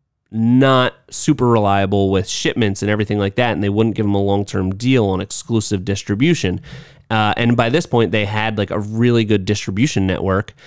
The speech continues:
but the shoes, like, weren't coming in time. Like, they couldn't really build on it. So they were like, "You know what? We, we have all these connections. We have this distribution. Let's start our own shoe line." And his co-founder was, uh,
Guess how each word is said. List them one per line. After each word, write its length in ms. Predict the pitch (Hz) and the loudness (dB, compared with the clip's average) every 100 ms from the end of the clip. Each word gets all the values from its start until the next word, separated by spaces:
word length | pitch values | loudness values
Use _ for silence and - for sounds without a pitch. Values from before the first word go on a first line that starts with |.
| - - - | -20 -8 0
but 320 | 113 107 - _ _ | 2 0 -4 _ _
the 120 | - 120 | -4 -4
shoes, 400 | - 127 135 117 | 2 4 4 2
like, 160 | 104 | -4
weren't 420 | - 98 101 104 - | -6 -2 0 0 -2
coming 280 | 98 95 | -2 -2
in 100 | 92 | -2
time. 360 | 90 92 92 90 | -2 -2 0 0
Like, 200 | 90 92 | -2 -2
they 140 | 110 | -2
couldn't 180 | - 127 | 0 0
really 200 | 101 110 | 0 -2
build 440 | 92 92 135 170 117 | -2 0 2 4 2
on 160 | 87 | 0
it. 140 | 87 - | -2 -2
So 180 | 101 | -2
they 140 | 95 104 | 0 2
were 100 | 107 | 2
like, 240 | 101 95 | 2 0
"You 40 | 101 | 0
know 100 | 117 | 2
what? 180 | 139 - | 0 -2
We, 320 | 110 123 - - _ _ _ | -2 -4 -6 -16 _ _ _
we 140 | 117 | -4
have 240 | 101 110 | -2 -2
all 80 | 107 | 0
these 160 | 104 98 | 0 -2
connections. 440 | 107 95 - 110 | -2 -2 -2 -4
We 120 | 101 | -2
have 260 | 98 98 95 | -2 -2 -2
this 140 | 98 | -4
distribution. 800 | - 104 - 98 101 110 110 110 110 - _ _ | -2 -4 -2 -2 0 2 2 0 -2 -14 _ _
Let's 160 | 120 131 | -4 -4
start 240 | - 143 | 0 2
our 160 | 120 - | 2 2
own 200 | 123 147 | 2 2
shoe 220 | 156 113 | 2 0
line." 380 | 95 85 - 113 - - - _ _ _ _ _ - - | 0 -2 -4 -10 -16 -20 -20 _ _ _ _ _ -14 -2
And 80 | 127 | 0
his 120 | 107 | 0
co-founder 680 | - 202 - 110 104 107 - | 2 2 2 0 2 2 2
was, 540 | 104 104 101 98 98 - | 2 2 2 0 -2 -4
uh, 460 | 104 95 90 85 | -2 0 0 -2